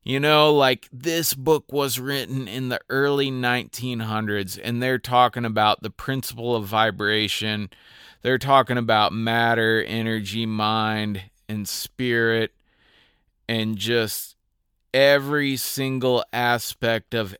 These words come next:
everything that exists is just a vibration. It's a frequency. It's a wave. Like, um, and nothing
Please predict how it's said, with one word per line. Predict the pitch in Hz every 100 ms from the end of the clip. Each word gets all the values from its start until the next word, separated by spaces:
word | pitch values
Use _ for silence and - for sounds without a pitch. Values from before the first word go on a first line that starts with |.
| -
everything | 123 131 127 139 143 135 - 127 127 123 117
that | 117 113
exists | 104 92 95 101 117 113 107 104 - - -
is | 117 113 98
just | 104 120 117 - 120
a | 113
vibration. | 101 107 107 90 104 104 110 98 - 101 98
It's | 98 -
a | 107
frequency. | - - 110 110 107 - 104 92 - 98 98 98
It's | 92 -
a | 95
wave. | 95 104 104 104 101 101 98 85
Like, | 98 101 98 95 - _ - - - - - - _ _ _ _ _ _ -
um, | - 123 120 113 107 107 104 104 101 - _ _ _ _ _ _ _ _ _ _ _ - -
and | 127 127 123 120 - _ _ -
nothing | 127 135 143 135 151 143 139 135 120